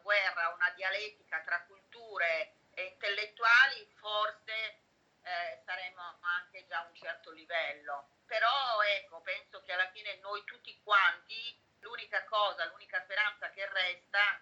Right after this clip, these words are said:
è quella davvero di occuparci della cosa politica, nel senso che intendevo prima,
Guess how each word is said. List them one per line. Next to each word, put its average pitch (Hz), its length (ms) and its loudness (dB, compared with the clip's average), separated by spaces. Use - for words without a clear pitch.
è 185 200 -18
quella 185 300 -4
davvero 170 680 -8
di 180 220 -20
occuparci 190 1080 2
della 175 280 -2
cosa 208 360 0
politica, 190 1040 2
nel 170 200 -14
senso 196 320 -2
che 180 120 -8
intendevo 180 560 -8
prima, 185 460 2